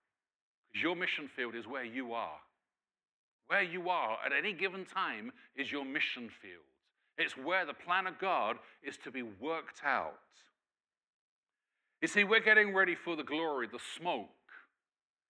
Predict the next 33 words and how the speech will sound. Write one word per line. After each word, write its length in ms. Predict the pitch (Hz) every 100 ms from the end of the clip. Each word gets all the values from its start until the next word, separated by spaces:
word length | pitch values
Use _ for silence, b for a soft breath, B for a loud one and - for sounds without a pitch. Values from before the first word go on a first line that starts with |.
| _ _ 135
And 100 | 151
it 60 |
kind 200 | - 185
of, 100 | 170 - - _ _ _ _ -
those 180 | 180 208
kind 220 | 214 208
of 80 | 202
ideas, 520 | 202 202 208 190 147 -
concepts, 640 | 208 196 - 143 - -
you 60 |
know, 80 | 170
we, 180 | 175 170 - B B
we've 160 | 160 156
got 200 | 147 131
rid 140 | 208
of 80 | 175
the 80 | 131
smoke 420 | - 131 120 -
over 240 | 117 104
this 160 | 104 107
city. 460 | - 107 - 131 139 _ _ _ _ _ _ 127 _ _ _ -
That 80 | 151
was 80 | 151
the 80 | 147
wrong 340 | 123 170 165
kind 320 | - 120 104
of 80 | 95
smoke. 400 | - 95 82 - - b b
It 160 | 147 -
caused 400 | - 180 180 170
oppression, 580 | - - 156 - 131
it 80 | 123
caused 340 | - 180 175